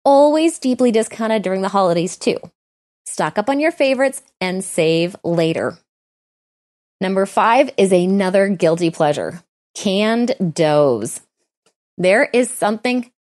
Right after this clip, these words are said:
absolutely nostalgic about Pillsbury canned dough, like Grand's biscuits and cinnamon rolls. Being able to make fresh breads, even if they came from a can, was a special treat in our home when I was growing up. Can you relate?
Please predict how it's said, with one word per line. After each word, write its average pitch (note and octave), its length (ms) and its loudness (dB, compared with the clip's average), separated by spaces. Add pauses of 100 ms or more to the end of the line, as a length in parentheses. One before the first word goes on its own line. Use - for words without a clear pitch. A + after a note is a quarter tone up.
(100)
absolutely A3+ 640 -2
nostalgic F#3+ 680 -2
about D#3 300 -2
Pillsbury G3+ 500 0
canned F#3+ 400 -4
dough, D#3+ 300 -2 (340)
like E3 160 -2
Grand's F#3 540 -2
biscuits - 580 -2 (380)
and F#3+ 180 -2
cinnamon E3+ 380 -2
rolls. - 360 -2 (680)
Being B3+ 200 2
able C#4+ 240 0
to D4 120 -8
make G#3+ 180 -4
fresh A3 340 -4
breads, E3+ 480 -2 (240)
even F#3+ 180 2
if C#4 140 -4
they A4 80 2
came G4+ 200 0
from G4 160 0
a G#4+ 60 0
can, E3+ 540 -2 (240)
was A#3 240 0
a A#3+ 140 2
special C4+ 600 -2
treat C4+ 300 -6
in A#3+ 80 0
our A3+ 160 0
home A3 260 0
when F3 100 0
I D#3+ 120 0
was F3+ 120 -2
growing F#3 320 0
up. - 220 -4 (640)
Can G3+ 240 0
you G3+ 160 2
relate? G#3 680 -2